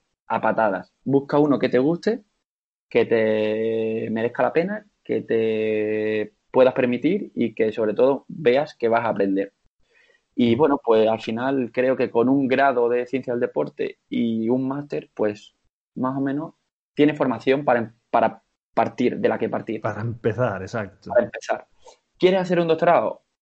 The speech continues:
Speaker 1: De maravilla. Son unos añitos a los que debes dedicar a tu vida, a mucho trabajo,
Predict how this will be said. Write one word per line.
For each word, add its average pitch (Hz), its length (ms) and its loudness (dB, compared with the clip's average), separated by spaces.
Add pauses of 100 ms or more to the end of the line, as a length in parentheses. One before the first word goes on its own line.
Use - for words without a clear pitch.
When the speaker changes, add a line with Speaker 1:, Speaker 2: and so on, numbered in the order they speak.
Speaker 1:
De 110 220 -2
maravilla. 107 640 0 (580)
Son 113 920 0
unos 127 260 2
añitos 165 460 -2
a 135 60 0
los 113 100 0
que 120 100 -2
debes 117 200 2
dedicar 113 380 0
a 110 260 0
tu 117 100 -4
vida, 151 320 0
a 123 40 -6
mucho 113 280 -4
trabajo, 185 560 -2